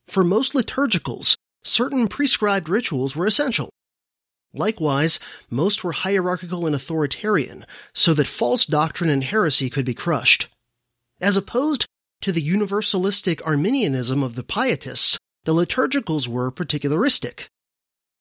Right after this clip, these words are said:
Only certain souls would be saved, and the salvation outside the quote-unquote true faith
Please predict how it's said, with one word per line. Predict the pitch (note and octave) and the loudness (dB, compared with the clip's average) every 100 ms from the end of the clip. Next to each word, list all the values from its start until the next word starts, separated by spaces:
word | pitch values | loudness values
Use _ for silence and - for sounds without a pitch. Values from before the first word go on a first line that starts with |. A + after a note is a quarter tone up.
| _ | _
Only | A3 D#4 C#4+ | 0 0 2
certain | - D4 D#4 F#3 | 2 2 2 2
souls | C3+ - C#3 B2+ B2 | 2 2 2 0 -2
would | C3+ C#3 | -2 -2
be | B2+ | -2
saved, | - F3+ F#3+ F3+ - _ _ - | 0 2 4 2 -2 _ _ -4
and | F#3+ | 0
the | F#3 | 2
salvation | - G3+ F#3+ G3+ A3 G3+ | 2 2 0 -2 0 -2
outside | D#3+ G3 - G#3 G3 F#3+ D3+ | -2 -2 0 2 2 -2 -2
the | D#3 | -4
quote-unquote | - F3+ E3 - E3 - | -2 -2 -2 -2 -4 -4
true | - G3+ F#3 | -2 0 0
faith | - A#3 E3+ - | 0 0 0 -4